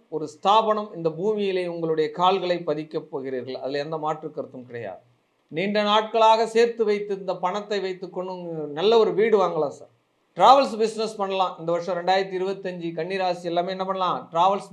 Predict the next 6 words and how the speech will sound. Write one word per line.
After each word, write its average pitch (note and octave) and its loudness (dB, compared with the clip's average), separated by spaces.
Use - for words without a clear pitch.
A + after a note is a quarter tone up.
பிசினஸ் E3 -14
பண்ணலாம், B2 -10
நல்லா F3 4
இருக்கும். - -10
வாஸ்து G#3+ 6
தோஷம் A#3 2